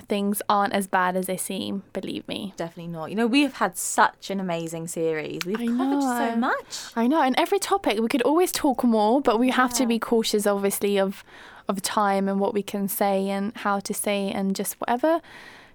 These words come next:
Speaker 1: comes to mind when we call each other. We're like, "Hey, hun. Hey,
Speaker 2: Hey,
Speaker 1: hun."
Speaker 2: hun,
Speaker 1: Right.
Speaker 2: hey, hun. Yeah, that's exactly how we started it. "Hey, hun. Hey, hun."
Speaker 1: That's literally us, and we just go on to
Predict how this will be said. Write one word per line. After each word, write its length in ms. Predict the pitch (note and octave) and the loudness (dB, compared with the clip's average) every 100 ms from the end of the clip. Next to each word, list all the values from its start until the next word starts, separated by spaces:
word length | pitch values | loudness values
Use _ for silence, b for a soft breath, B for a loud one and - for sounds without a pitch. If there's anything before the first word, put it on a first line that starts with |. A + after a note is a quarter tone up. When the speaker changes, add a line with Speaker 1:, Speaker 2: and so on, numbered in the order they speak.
| - | -2
Speaker 1:
comes 220 | B3+ B3 | 0 2
to 100 | - | 4
mind 220 | A#3+ C#4 | 4 4
when 100 | C4 | 4
we 80 | A#3+ | 2
call 240 | - C#4+ | 2 2
each 100 | D4 - | 4 4
other. 60 | |
We're 60 | A#3+ | 4
like, 160 | A#3+ A#3+ | 2 4
"Hey, 180 | C4+ | 4
hun. 340 | C4+ B3+ B3+ C4 | 6 6 6 6
Hey, 120 | B3+ | 4
Speaker 2:
Hey, 40 | |
Speaker 1:
hun." 400 | B3+ A#3+ A#3 A#3+ | 4 6 6 4
Speaker 2:
hun, 80 | A3+ | 4
Speaker 1:
Right. 420 | A#3 A3 A3+ A3+ | 4 6 4 4
Speaker 2:
hey, 60 | C4+ A#3+ | 4 4
hun. 100 | C#4+ | 2
Yeah, 380 | G4 C#4 C4 F4 | 2 0 0 4
that's 180 | D4+ | 4
exactly 400 | A#3+ G3+ E4 - | 4 6 6 6
how 140 | C4 A3+ | 4 6
we 80 | A3+ | 4
started 420 | - G#3 G#3 D#3 | 4 4 4 2
it. 140 | D#3 F#3 | 0 2
"Hey, 200 | E4 G#4 A4+ | 2 2 0
hun. 360 | F4 E4+ F4 G4 G#4+ - | -2 -2 -4 -6 -8 -8
Hey, 140 | F4 | -6
hun." 280 | E4+ E4 E4 B3 | -6 -8 -6 -2
Speaker 1:
That's 280 | A3 - | -2 -2
literally 380 | G#3+ G3 - G3+ | -2 -2 -2 0
us, 380 | G3 G3 G3+ - | 2 2 2 -2
and 240 | G3 G3 | -2 -2
we 80 | G3+ | -2
just 220 | G3+ G3+ | -2 -2
go 160 | - G3+ | -2 -2
on 140 | - | -2
to 120 | F#3+ | -4